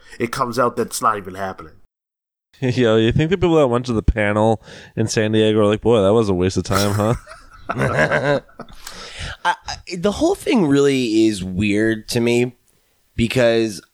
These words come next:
Speaker 3: I, I've never totally understood Kevin Feige's position. Like, I, I get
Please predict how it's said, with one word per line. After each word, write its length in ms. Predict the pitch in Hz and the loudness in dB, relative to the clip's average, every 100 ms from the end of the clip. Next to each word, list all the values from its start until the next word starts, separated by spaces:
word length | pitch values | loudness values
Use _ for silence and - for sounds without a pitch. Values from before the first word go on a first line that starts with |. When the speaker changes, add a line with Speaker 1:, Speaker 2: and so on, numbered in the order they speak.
| - | -6
Speaker 3:
I, 160 | 110 - - | -4 -4 -2
I've 180 | 185 185 | -2 -2
never 1080 | 156 147 143 139 139 139 131 127 120 110 _ _ _ - | -6 -2 0 2 2 2 2 2 0 -4 _ _ _ -6
totally 440 | - 120 120 117 | -2 0 2 2
understood 920 | 95 107 104 98 - 104 104 98 90 85 _ _ - | 2 0 0 0 -2 0 2 0 -2 -18 _ _ -12
Kevin 300 | - 107 101 | -8 -6 -4
Feige's 420 | 104 98 92 87 | -4 -4 -6 -8
position. 760 | - 87 - - 71 76 110 - - - - - - | -6 -6 -4 -4 -6 -8 -12 -16 -20 -20 -18 -18 -4
Like, 180 | 131 139 | -2 2
I, 160 | 147 | 0
I 140 | 135 147 | 0 -2
get 480 | 120 135 139 135 | -2 -2 0 -2